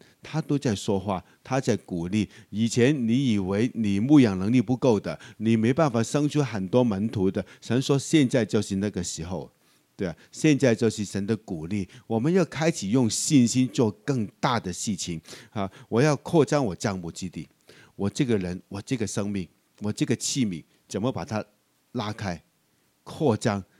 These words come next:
我整个身量。张大你居所的幔子，不要限制，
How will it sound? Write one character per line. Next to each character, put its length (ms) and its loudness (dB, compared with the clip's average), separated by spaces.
我 240 -10
整 320 -8
个 120 -8
身 240 -4
量。 240 -2
张 260 4
大 160 8
你 140 2
居 280 2
所 180 4
的 140 2
幔 320 4
子， 220 -8
不 100 8
要 160 10
限 300 2
制， 180 -8